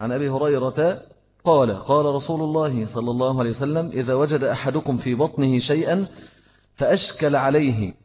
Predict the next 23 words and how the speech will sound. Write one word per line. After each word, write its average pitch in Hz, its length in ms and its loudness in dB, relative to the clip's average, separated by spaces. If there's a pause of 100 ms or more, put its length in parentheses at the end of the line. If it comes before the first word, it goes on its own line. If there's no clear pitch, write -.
أخرج 147 540 2
منه 139 380 4
شيء 139 360 2 (160)
أم 120 100 2
لا، 156 320 0 (320)
فلا 151 360 2
يخرجن 131 760 2
من 127 120 2
المسجد 127 640 0
حتى 123 520 -2
يسمع 127 500 0
صوتا 156 600 -2
أو 127 180 0
يجد 127 340 -2
ريحا". 104 560 -6 (2000)
يبقى 123 140 -2
احنا 151 180 -2
تكلمنا 139 500 -2
على 127 240 -2
أن 139 120 -2
اليقين 127 400 0
لا 127 140 2
يزول 135 380 -2